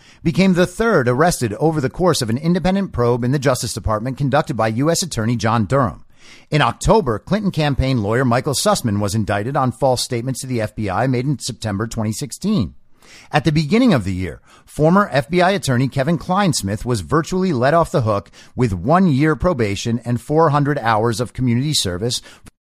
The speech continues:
for falsifying documents to obtain spy warrants on the Trump campaign. So, once again,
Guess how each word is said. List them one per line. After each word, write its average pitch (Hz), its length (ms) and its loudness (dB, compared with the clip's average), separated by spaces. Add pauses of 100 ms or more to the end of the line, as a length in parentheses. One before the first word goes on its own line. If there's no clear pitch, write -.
(240)
for 160 160 4
falsifying 185 640 2
documents 135 640 2
to 147 180 0
obtain 143 380 0
spy 202 400 0
warrants 110 540 -2
on 120 200 2
the 113 80 0
Trump 147 300 0
campaign. 80 560 -4 (800)
So, 220 480 0 (140)
once 247 400 2
again, 175 480 0